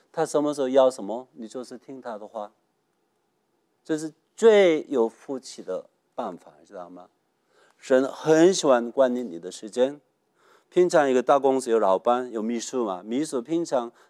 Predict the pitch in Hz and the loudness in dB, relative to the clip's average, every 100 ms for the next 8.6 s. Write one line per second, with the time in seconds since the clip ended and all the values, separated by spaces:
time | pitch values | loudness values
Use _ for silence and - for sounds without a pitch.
0 | - 170 147 120 113 139 131 123 147 123 | -6 -2 0 0 0 -2 -2 0 2 0
1 | 107 117 120 113 110 107 92 95 113 104 | -2 -6 -8 -8 -2 -2 0 0 0 -6
2 | 95 _ - 131 120 101 - _ _ _ | -8 _ -8 -6 -4 -4 -6 _ _ _
3 | 123 107 107 120 123 120 104 123 120 107 | -14 -12 -8 -6 -6 -6 -2 0 -2 -4
4 | 92 123 107 - - 117 92 69 71 73 | -8 -8 -8 -10 -8 -8 -10 -14 -16 -16
5 | 113 107 92 113 98 90 85 80 - _ | -14 -12 -12 -12 -10 -12 -10 -14 -14 _
6 | _ - 180 139 120 156 156 185 175 160 | _ 2 4 4 2 0 0 0 0 -4
7 | 175 208 151 143 131 117 135 151 151 147 | 2 2 2 2 2 0 -2 -4 -4 -8
8 | 101 117 139 123 123 143 | -8 0 0 0 -6 -10